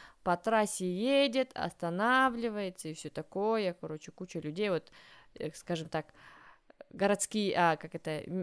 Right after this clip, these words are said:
межгородские автобусные перевозки. У нас просто, видишь, это не настолько распространено, у нас это скорее там на небольшие расстояния, типа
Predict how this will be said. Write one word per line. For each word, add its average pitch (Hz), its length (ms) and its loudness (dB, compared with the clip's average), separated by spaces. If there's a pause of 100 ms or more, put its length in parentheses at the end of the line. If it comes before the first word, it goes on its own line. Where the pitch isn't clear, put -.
межгородские 202 880 2
автобусные 175 540 -2
перевозки. 156 720 -6 (120)
У 165 80 -8
нас 175 180 -2
просто, 165 300 -6
видишь, 214 220 -4
это 170 120 -4
не 160 120 -4
настолько 208 420 -4
распространено, 160 800 -4
у - 40 -6
нас 143 180 -8
это 147 120 -10
скорее 151 340 -8
там 147 280 -10 (480)
на 156 80 -10
небольшие 156 580 -2
расстояния, 160 880 -2
типа - 440 -12